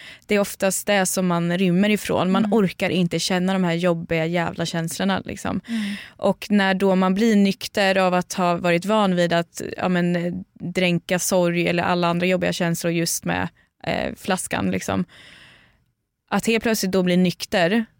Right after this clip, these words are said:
Speaker 1: då kommer allt det där som du har flytt ifrån under alla dessa år. Och du måste för första gången, det är som att du är ett barn,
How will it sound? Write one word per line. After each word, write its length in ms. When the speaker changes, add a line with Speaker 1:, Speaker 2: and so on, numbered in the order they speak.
Speaker 1:
då 160
kommer 640
allt 260
det 100
där 180
som 220
du 120
har 180
flytt 360
ifrån 320
under 200
alla 180
dessa 280
år. 360
Och 120
du 100
måste 560
för 160
första 400
gången, 280
det 60
är 100
som 160
att 100
du 100
är 40
ett 100
barn, 520